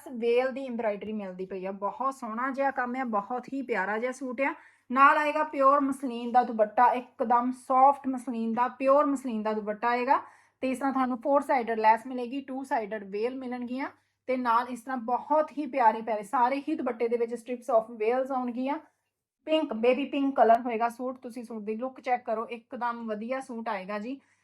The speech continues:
ਤੇ ਕਲਰ ਆਪਸ਼ਨ ਤੁਹਾਨੂੰ ਕਾਫੀ ਮਿਲ ਜਾਏਗੀ। ਉੱਨੀ ਸੌ ਪਚਾਨਵੇਂ ਅੱਜ ਦੇ ਸੂਟਾਂ ਦਾ ਰੇਟ ਆ ਤੇ ਇਹ ਵਾਲੇ ਸੂਟ ਇੱਕਦਮ ਡਿਸਕਾਊਂਟ ਦੇ ਵਿੱਚ ਲੈ ਕੇ ਆਏ ਆ। ਵਿਸਾਖੀ ਦੀ ਸੇਲ ਨੂੰ ਜਿਹੜਾ ਐਕਸਟੈਂਡ ਕਰਦੇ ਹੋਏ ਤੇ ਕਿਉਂਕਿ ਤੁਸੀਂ ਕਾਫੀ ਪਿਆਰ ਦਿੰਦੇ ਪਏ ਹੋ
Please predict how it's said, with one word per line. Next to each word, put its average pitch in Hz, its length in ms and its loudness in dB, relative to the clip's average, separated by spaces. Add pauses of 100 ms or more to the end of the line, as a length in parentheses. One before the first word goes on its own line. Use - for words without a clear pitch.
(120)
ਤੇ 262 100 0
ਕਲਰ 294 260 0
ਆਪਸ਼ਨ 269 300 -4
ਤੁਹਾਨੂੰ 247 260 -6
ਕਾਫੀ 226 260 2
ਮਿਲ 240 200 -6
ਜਾਏਗੀ। 247 260 -4
ਉੱਨੀ 277 280 -6
ਸੌ 277 160 -4
ਪਚਾਨਵੇਂ 214 480 -2
ਅੱਜ 208 80 -4
ਦੇ 208 140 -6
ਸੂਟਾਂ 214 300 -6
ਦਾ 208 200 2
ਰੇਟ 226 280 -4
ਆ 302 140 0 (420)
ਤੇ 247 120 2
ਇਹ 254 180 2
ਵਾਲੇ 269 180 2
ਸੂਟ 254 240 -8
ਇੱਕਦਮ 247 300 -2
ਡਿਸਕਾਊਂਟ 254 420 -4
ਦੇ 294 100 -4
ਵਿੱਚ 294 240 -6
ਲੈ 262 140 4
ਕੇ 254 120 -6
ਆਏ 233 180 -4
ਆ। 254 60 -12 (400)
ਵਿਸਾਖੀ 277 520 2
ਦੀ 339 120 0
ਸੇਲ 277 260 2
ਨੂੰ 262 140 -6
ਜਿਹੜਾ 240 220 0
ਐਕਸਟੈਂਡ 277 360 -6
ਕਰਦੇ 247 340 0
ਹੋਏ 240 200 -6
ਤੇ 240 140 -12
ਕਿਉਂਕਿ 247 240 -8
ਤੁਸੀਂ 247 260 -12
ਕਾਫੀ 240 280 -2
ਪਿਆਰ 233 280 2
ਦਿੰਦੇ 240 280 -6
ਪਏ 247 200 -2
ਹੋ 294 80 0